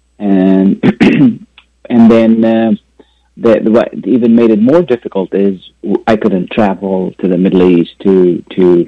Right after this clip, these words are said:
for the funeral, or I couldn't travel to be there with the family. But still, you know,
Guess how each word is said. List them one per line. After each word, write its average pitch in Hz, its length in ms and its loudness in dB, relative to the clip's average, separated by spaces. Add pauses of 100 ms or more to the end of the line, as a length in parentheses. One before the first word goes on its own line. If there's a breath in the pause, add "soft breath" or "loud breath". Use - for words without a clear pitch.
for 92 100 0
the - 120 -2
funeral, 110 460 0
or 85 540 -4
I 69 320 -8
couldn't 92 260 -4
travel 90 360 -4
to 98 160 -6
be 107 140 2
there 98 220 0
with 90 200 -2
the 101 60 -12
family. 92 580 -2 (480 loud breath)
But 175 200 -2
still, 135 460 2
you 123 140 -2
know, 113 400 -4